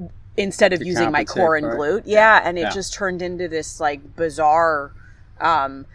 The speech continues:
Speaker 1: that unfortunately, like, then my entire system retrained itself to work the wrong way. And so it's been a really weird process because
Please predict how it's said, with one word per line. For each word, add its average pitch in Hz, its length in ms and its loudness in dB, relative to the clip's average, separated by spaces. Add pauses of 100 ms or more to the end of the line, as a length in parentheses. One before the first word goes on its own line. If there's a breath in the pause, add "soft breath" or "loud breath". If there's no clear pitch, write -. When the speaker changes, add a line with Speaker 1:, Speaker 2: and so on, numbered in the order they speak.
(120)
Speaker 1:
that 190 160 4
unfortunately, 202 640 -2
like, 160 240 -2
then 175 320 0
my 156 140 0
entire 170 400 -4
system 185 400 -6
retrained 170 420 -8
itself 160 340 -4
to 151 140 -14
work 147 320 -8
the 151 80 -6
wrong 165 280 2
way. 123 360 -10
And 151 180 -8
so 156 360 0
it's 156 260 -6
been 294 160 0
a 330 80 2
really 165 380 -2
weird 151 380 -6
process 156 500 -2
because 160 360 -6